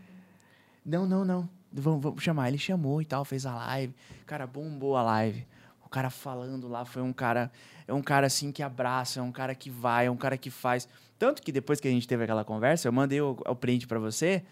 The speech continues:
ele ficou em êxtase. Falei, "Cara, saltar de paraquedas? Como assim?" Eu, "Será que eu posso? Não, será que eu não posso? Será que não sei o quê? Quanto que é?"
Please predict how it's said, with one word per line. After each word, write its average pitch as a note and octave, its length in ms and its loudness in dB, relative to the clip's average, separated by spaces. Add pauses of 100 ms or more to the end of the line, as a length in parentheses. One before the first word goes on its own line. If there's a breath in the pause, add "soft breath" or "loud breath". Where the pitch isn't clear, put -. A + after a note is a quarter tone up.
(680 soft breath)
ele D#3 200 6
ficou F#3 720 4 (120)
em G3+ 180 10
êxtase. B2+ 540 10
Falei, A#2 180 -2
"Cara, E3+ 180 0
saltar F#3+ 240 0
de G3+ 60 -4
paraquedas? A3 680 0
Como C4 220 2
assim?" C4 840 10 (840 loud breath)
Eu, E3 140 0
"Será A3 180 0
que A3 60 -2
eu G#3+ 60 0
posso? A3+ 540 0 (180 soft breath)
Não, G#3+ 120 4
será B3 140 8
que A3+ 60 6
eu A3 40 8
não F#3 80 6
posso? G#3 500 6 (480 loud breath)
Será G#3 260 6
que G#3 220 0
não G3+ 60 6
sei G3+ 140 8
o F3+ 40 4
quê? A#3 200 8
Quanto A#3+ 260 8
que A#3 200 12
é?" G#3 380 12